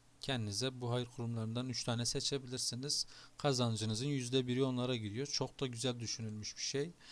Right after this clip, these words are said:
Onun dışında, e, anında kazana tıkladıktan sonra arkadaşlar şurada iPhone'da daha az şu anda gözüküyor. Ben iPhone'dan çektim. Android'de daha çok seçenek olur. Burada veya geri sayfada. E, Android'de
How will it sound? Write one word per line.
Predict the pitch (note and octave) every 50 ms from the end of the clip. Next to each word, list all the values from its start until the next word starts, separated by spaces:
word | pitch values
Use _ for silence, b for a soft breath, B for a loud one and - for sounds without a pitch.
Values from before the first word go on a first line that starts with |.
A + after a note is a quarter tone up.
| B B B B B -
Onun | C#3 C3 C#3 C#3 C3+
dışında, | C3+ B2+ - - C#3+ C#3+ C#3+ D3 D3 D3 D3 D#3 - - - - D#3+
e, | B2+ A#2 A2+ A2+ A2+ A2+ A2 A#2+ B2+
anında | C#3 B2+ B2 A#2+ B2 B2 C3+ D3
kazana | - - C#3 B2 B2+ C3 C#3+ D3
tıkladıktan | - - - D#3+ D#3+ D3+ B2+ - - B2 A#2
sonra | - - A#2 A2+ A2+
arkadaşlar | A2+ A2 - - A2 A2 G#2+ G#2 - - D3 D#3+ E3+ F3 B B B B B B B B -
şurada | - - - - D3 C#3+ C#3 B2 A#2+ B2+ C3+ D3 D#3 - E3 C#3+ C#3
iPhone'da | C3 - - B2+ B2 B2 C#3+ D#3+ E3+ D#3 C#3
daha | C3 B2 C#3+ D3 D3
az | B2 A2+ G#2+ G2 G2+
şu | - - - A#2+
anda | A#2+ A#2 A2 A2 G#2+
gözüküyor. | G2+ A2 G#2 G2+ G2 - - D3+ C#3+ C#3
Ben | C3 C3 B2+ B2
iPhone'dan | B2+ B2 C#3+ B2+ B2 A#2+ B2 A#2+
çektim. | A#2 - - G#2+ G2+ - - D3 D#3+ D#3
Android'de | C#3 B2+ A#2+ A#2+ A#2+ A#2+ A#2 A#2 - D3+ C#3+ C3
daha | A#2+ B2+ C3
çok | - - C3 A2+ -
seçenek | - - G#2 - - G#2 G2+ G2+ F#2+ - -
olur. | A2+ B2+ D#3 D3+ - - B B B B B B B B B B
Burada | A#2+ A2 A2 A2 A2 A2+ A2 G#2+ A2+
veya | A2 G#2+ G#2+
geri | G#2 A2 G#2+ G#2 G#2
sayfada. | G2+ - A2 G#2+ G#2+ G2+ - A#2 A2+ B2 D#3 F3+ G#3+ G#3+ - B B B B B B B B -
E, | C3 B2 A#2+ A2+ A#2 A#2 A#2
Android'de | A#2 C3 C3 B2+ B2+ A#2+ B2+ C3 C3 C3 A#2+ - - D#3 D#3 D#3 D#3 D#3 C#3+